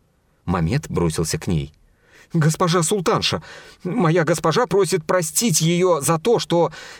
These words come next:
не отправляла сегодня никого узнать о драгоценном здоровье повелителя, да продлит Аллах его дни! Госпожа лежит без сил».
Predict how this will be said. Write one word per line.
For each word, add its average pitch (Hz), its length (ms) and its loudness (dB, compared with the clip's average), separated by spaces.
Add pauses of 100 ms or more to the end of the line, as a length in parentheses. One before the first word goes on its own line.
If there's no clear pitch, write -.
не 247 320 0
отправляла 190 540 2
сегодня 151 380 2
никого 143 340 2
узнать 165 440 0
о 143 200 0
драгоценном 160 640 0
здоровье 156 420 0
повелителя, 170 720 2 (380)
да 165 320 0
продлит 170 400 0
Аллах 170 240 2
его 170 220 2
дни! 147 360 0 (580)
Госпожа 160 600 0
лежит 170 320 2
без 175 240 0
сил». 233 500 2